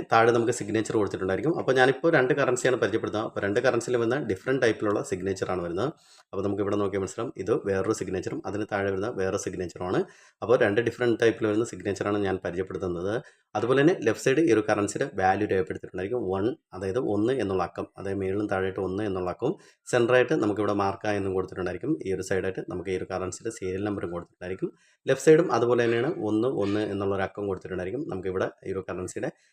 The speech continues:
ആ ഒരു വാല്യൂ ഇവിടെ ലെറ്റേഴ്സിൽ കൊടുത്തിട്ടുണ്ടായിരിക്കും. പിന്നെ വരുന്നത് നമുക്ക് സീരിയൽ നമ്പറാണ്. നമുക്കിവിടെ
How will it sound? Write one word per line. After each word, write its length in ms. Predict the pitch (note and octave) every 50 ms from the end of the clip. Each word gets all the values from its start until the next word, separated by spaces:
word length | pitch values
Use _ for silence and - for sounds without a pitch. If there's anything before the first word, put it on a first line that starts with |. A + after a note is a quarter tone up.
| _ - -
ആ 60 | G2
ഒരു 180 | G2 G2 G2+ G2 -
വാല്യൂ 300 | G#2 G#2 G2+ G2 G2+ B2+ - - G2+
ഇവിടെ 240 | G#2 G2 F#2+ F#2+ F#2+
ലെറ്റേഴ്സിൽ 460 | F#2 F#2 F#2 - G#2+ G2+ - - A2
കൊടുത്തിട്ടുണ്ടായിരിക്കും. 680 | - - G2 - - F2+ F#2 F3+ F3+ - - - - - - _ _ _ _ _ _ -
പിന്നെ 140 | C3 A#2 B2
വരുന്നത് 260 | B2 A#2+ B2+ D3+ F3+ D3+
നമുക്ക് 260 | - A#2+ A#2+ A#2+ B2
സീരിയൽ 320 | A#2+ - - A2+ G#2+ G#2+ G#2+
നമ്പറാണ്. 340 | G#2+ G2 F#2 G2 G2+ A#2+ C3+ -
നമുക്കിവിടെ 360 | G2 F#2+ F#2+ F#2+ F#2+ F#2